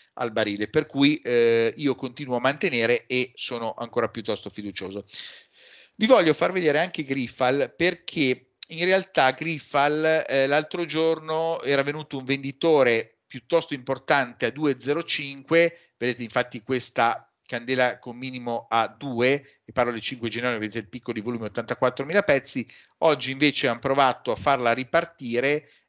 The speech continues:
eh, in questo caso la rottura sarebbe due virgola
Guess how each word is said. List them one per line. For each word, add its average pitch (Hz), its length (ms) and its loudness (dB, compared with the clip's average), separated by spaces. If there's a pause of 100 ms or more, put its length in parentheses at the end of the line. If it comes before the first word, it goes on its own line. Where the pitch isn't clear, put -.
(120)
eh, 120 320 2
in 135 140 -8
questo 143 340 -6
caso 120 600 2
la 123 160 -2
rottura 127 420 -4
sarebbe 117 640 -2
due 135 280 -2
virgola 117 600 0